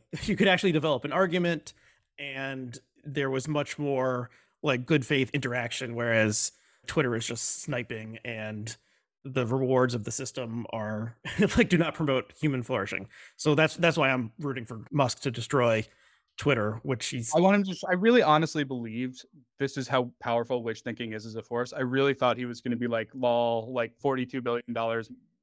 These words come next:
Speaker 2: doesn't really cost that much to me. I'm just gonna shut it down." Uh, and I,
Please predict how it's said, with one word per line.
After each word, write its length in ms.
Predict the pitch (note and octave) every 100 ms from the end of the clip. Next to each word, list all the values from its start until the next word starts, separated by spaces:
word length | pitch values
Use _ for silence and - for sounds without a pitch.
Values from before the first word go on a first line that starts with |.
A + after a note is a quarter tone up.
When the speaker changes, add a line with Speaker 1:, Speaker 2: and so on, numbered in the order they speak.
| -
Speaker 2:
doesn't 260 | B2+ A2+ B2
really 160 | A#2
cost 240 | A2+ A#2+ A2
that 140 | A#2+
much 160 | A#2 A2
to 80 | A2+
me. 80 | A2
I'm 100 | G#2+
just 140 | G#2+
gonna 100 | A2+
shut 200 | - A2
it 80 | G2
down." 320 | G#2 A2+ D3+ - _ _ _ -
Uh, 300 | A#2 A2 G#2+ -
and 160 | B2+
I, 120 | A2+